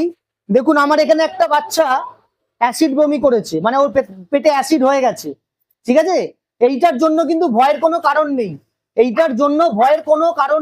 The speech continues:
নেই। ও বারবারই বললাম, গরমকালে কুকুরে জল কম খায়,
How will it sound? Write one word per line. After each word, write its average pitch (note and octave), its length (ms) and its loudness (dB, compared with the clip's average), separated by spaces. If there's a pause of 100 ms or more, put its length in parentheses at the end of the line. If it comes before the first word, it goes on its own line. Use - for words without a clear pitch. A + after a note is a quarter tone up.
নেই। F4 200 0
ও D#4 120 2 (240)
বারবারই B3+ 420 0
বললাম, D#4 360 0 (440)
গরমকালে D#4+ 680 2
কুকুরে D#4+ 400 0 (120)
জল C#4+ 260 2
কম D4+ 260 0
খায়, D#4 280 2